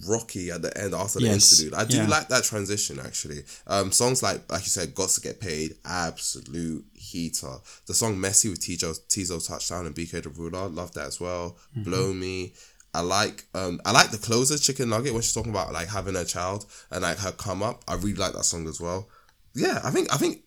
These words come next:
Speaker 1: like, for example, if I'm, like, playing games, if you're, like, a
Speaker 2: I
Speaker 1: streamer,
Speaker 2: think
Speaker 1: you're
Speaker 2: even
Speaker 1: on
Speaker 2: Watch
Speaker 1: Twitch.
Speaker 2: Your Man. Sorry
Speaker 1: Mm-hmm.
Speaker 2: to interrupt. The Marshmallow
Speaker 1: Yeah.
Speaker 2: track.
Speaker 1: Mm-hmm.
Speaker 2: That's decent.
Speaker 1: I think the first half of the album's,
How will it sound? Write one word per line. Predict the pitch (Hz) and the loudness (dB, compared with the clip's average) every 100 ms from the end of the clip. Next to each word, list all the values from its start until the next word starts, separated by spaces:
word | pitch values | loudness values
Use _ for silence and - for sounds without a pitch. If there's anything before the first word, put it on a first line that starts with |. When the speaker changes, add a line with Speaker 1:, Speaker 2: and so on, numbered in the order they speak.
| _ - | _ -2
Speaker 1:
like, | 131 135 120 | 2 2 2
for | |
example, | 139 160 143 107 | 4 4 2 4
if | |
I'm, | 139 175 | 6 6
like, | 110 - | 0 0
playing | 117 107 95 | -2 -2 -2
games, | 90 82 92 | -4 -4 -6
if | 110 | 0
you're, | 143 | 4
like, | 156 - | 4 4
a | |
Speaker 2:
I | |
Speaker 1:
streamer, | 107 120 131 | 2 6 6
Speaker 2:
think | 196 196 | 6 6
Speaker 1:
you're | 208 | 6
Speaker 2:
even | 185 123 | 8 8
Speaker 1:
on | |
Speaker 2:
Watch | 139 - | 8 8
Speaker 1:
Twitch. | 117 | 8
Speaker 2:
Your | |
Man. | 107 113 107 95 - _ _ _ - | 8 6 4 0 -6 _ _ _ 0
Sorry | - 110 | 4 4
Speaker 1:
Mm-hmm. | 135 | 4
Speaker 2:
to | 107 | 4
interrupt. | 98 107 101 - | 2 0 -2 0
The | 104 | 2
Marshmallow | 104 107 214 107 | 4 4 4 2
Speaker 1:
Yeah. | 98 | 0
Speaker 2:
track. | 98 - | -2 -4
Speaker 1:
Mm-hmm. | 113 127 143 _ _ | -6 -8 -8 _ _
Speaker 2:
That's | - 131 | -2 -2
decent. | - 120 - - - - _ _ - | 0 4 4 4 -4 -14 _ _ 2
Speaker 1:
I | 294 | 2
think | 415 | 2
the | |
first | - 175 170 | 2 2 2
half | 156 | 0
of | 117 | 0
the | |
album's, | 123 113 98 | 0 0 -2